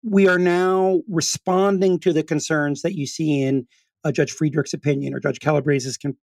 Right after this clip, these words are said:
opinion or the, the Sixth Circuit opinion. And we are addressing that so that you, the courts, can now can uphold this without looking like you've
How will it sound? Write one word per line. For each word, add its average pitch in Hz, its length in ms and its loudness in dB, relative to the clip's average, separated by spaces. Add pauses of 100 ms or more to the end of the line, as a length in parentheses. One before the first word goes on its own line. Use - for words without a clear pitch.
(180)
opinion 139 440 -2
or 135 120 0
the, 127 220 -2 (380)
the 151 80 0
Sixth - 240 -4
Circuit 160 260 -4
opinion. 143 540 0 (420)
And 156 200 2
we 160 120 4
are 151 140 2
addressing 160 520 0
that 139 380 -4
so 160 220 0
that 156 160 0
you, 185 160 2
the 175 80 2
courts, 170 360 -2
can 165 160 -6
now 160 180 -2
can 151 160 -6
uphold 180 580 0
this 135 500 -6 (320)
without 165 360 -2
looking 160 340 0
like 143 280 -4
you've 131 280 -4